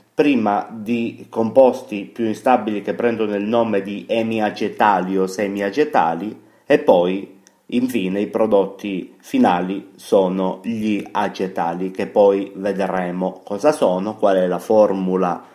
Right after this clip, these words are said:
di struttura generale di un acetale, ma prima naturalmente vorrei farvi comprendere come si arriva a questo acetale. Quindi essenzialmente è una reazione di addizione nucleofila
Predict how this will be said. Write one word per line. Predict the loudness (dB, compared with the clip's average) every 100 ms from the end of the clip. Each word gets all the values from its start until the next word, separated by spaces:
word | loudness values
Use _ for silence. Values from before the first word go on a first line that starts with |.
| _
di | -14 -12
struttura | -10 -10 -2 2 2
generale | 0 -2 0 0 0
di | -2
un | -4 -2
acetale, | 0 0 2 2 2 -2 -6 -4
ma | 0 0
prima | 0 -4 -2
naturalmente | -2 -2 -4 -2 -2 -2
vorrei | 6 6 6 0 -2
farvi | -2 -2 -2 -6
comprendere | -6 -6 -4 -4 -2 -4
come | -2 -4 -4
si | -4 -2
arriva | 0 0 0 -2 -8 -16 _ _ _ -8
a | -6
questo | -4 -6 -4 -6
acetale. | -4 -8 -8 -6 -4 -4 -6 -12 -20 _ _
Quindi | -6 -4
essenzialmente | -2 2 2 4 2 0
è | 0
una | 0 -2 0
reazione | 2 0 0 0 2 0 -4
di |
addizione | -6 -8 -6 0 0
nucleofila | 0 -4 0 4 6 4 0 -4 -2 -4 -12